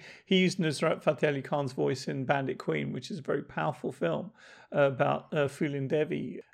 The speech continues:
And that was an amazing film. Uh, one of my, I mean, a film I saw many times, uh, three or four times actually, but because of the fact that I just thought it was a great score as well as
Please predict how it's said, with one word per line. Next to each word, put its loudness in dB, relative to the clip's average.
And 2
that 2
was -4
an -4
amazing -2
film. -8
Uh, 0
one 0
of -4
my, -2
I -2
mean, -2
a 0
film -2
I 0
saw -2
many -2
times, -2
uh, -2
three 0
or 0
four 0
times -6
actually, -8
but 8
because 4
of 0
the 0
fact -2
that -2
I 0
just -8
thought 0
it -2
was -4
a -4
great 0
score 2
as -2
well 2
as -4